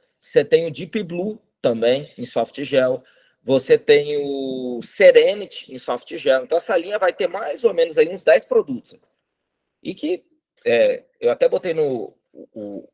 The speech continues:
o PowerPoint que eu usei no domingo, né? Que eu posso compartilhar. Eu até deixei separado aqui pra compartilhar de novo com vocês. É, mostra o que cada linha dessa faz.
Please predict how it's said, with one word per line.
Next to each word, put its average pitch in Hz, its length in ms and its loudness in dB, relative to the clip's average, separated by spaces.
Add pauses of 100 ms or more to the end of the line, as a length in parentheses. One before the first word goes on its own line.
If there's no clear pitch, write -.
(180)
o 95 80 -14
PowerPoint 131 480 4
que - 100 -4
eu 120 60 0
usei 107 520 -4 (440)
no 110 140 -6
domingo, 123 540 -2
né? 156 180 2 (320)
Que - 80 -10
eu 104 300 -8 (800)
posso 113 220 4
compartilhar. 110 520 -4
Eu 110 120 -2
até 131 160 4
deixei 139 240 -4
separado 117 380 -2
aqui 110 100 -10
pra - 140 -8
compartilhar 104 500 -6
de 107 120 -10
novo 98 220 -10
com 95 120 -12
vocês. 143 600 0 (600)
É, 104 280 4 (400)
mostra 160 400 4
o 170 60 -2
que 180 160 -14
cada 233 400 4
linha 190 240 -4
dessa 156 360 -2
faz. 131 540 -10